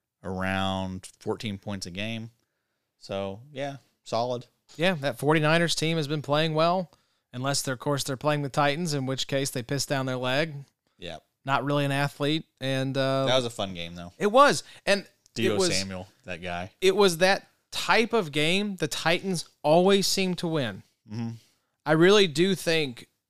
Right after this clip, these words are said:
Speaker 2: in that kind of situation, Tannehill has to be in the mix of, like, non-superstar quarterbacks, like, mid-tier quarterbacks you would most want to have in that situation.
Speaker 1: Mm-hmm.
Speaker 2: He might be near the top for me.
Speaker 1: Yeah.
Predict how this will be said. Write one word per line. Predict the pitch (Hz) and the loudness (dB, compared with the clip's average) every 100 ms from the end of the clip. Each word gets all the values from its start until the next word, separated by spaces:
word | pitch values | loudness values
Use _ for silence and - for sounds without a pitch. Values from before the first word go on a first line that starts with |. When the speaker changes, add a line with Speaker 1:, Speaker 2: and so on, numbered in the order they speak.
| _ | _
Speaker 2:
in | 151 147 | -4 0
that | 165 170 | 0 2
kind | 185 180 | 0 0
of | |
situation, | 151 170 143 147 139 143 131 139 120 113 107 _ _ _ _ _ | 0 -2 -2 0 0 0 0 -2 -4 -8 -12 _ _ _ _ _
Tannehill | - 165 190 185 180 170 165 156 _ - | -4 0 2 4 4 4 2 -2 _ -12
has | 127 151 156 - | -2 2 2 0
to | 151 | -2
be | 143 143 135 131 - | 0 -2 -2 -4 -4
in | 165 160 | -2 0
the | |
mix | 147 147 135 - | 0 0 -2 -2
of, | 139 123 | -4 -4
like, | 131 120 - - _ _ _ _ _ _ _ _ | -4 -6 -8 -20 _ _ _ _ _ _ _ _
non-superstar | 143 143 170 185 196 196 - 202 180 180 180 165 | -12 2 6 6 4 2 0 -2 -2 0 2 2
quarterbacks, | 151 151 147 135 123 110 - | 2 0 0 0 0 -2 -2
like, | 123 117 | -6 -6
mid-tier | 131 165 190 160 180 185 | -4 2 2 0 2 2
quarterbacks | 160 160 165 170 170 - | 2 2 2 2 0 0
you | 151 | -2
would | 127 | -2
most | 131 147 147 | 0 0 0
want | 147 139 | -4 -4
to | 135 | -4
have | 135 143 147 | -2 0 0
in | |
that | 151 139 | -2 -2
situation. | - 143 139 135 143 - 175 170 _ _ | -4 -2 -2 -2 -2 -4 -6 -10 _ _
Speaker 1:
Mm-hmm. | 104 107 95 _ | -20 -20 -20 _
Speaker 2:
He | - | 0
might | 262 294 | 4 4
be | 180 | 4
near | 156 | 2
the | 127 | 2
top | 117 135 120 - | -2 0 0 -2
for | |
me. | 120 104 98 - | -6 -6 -8 -10
Speaker 1:
Yeah. | 90 | -12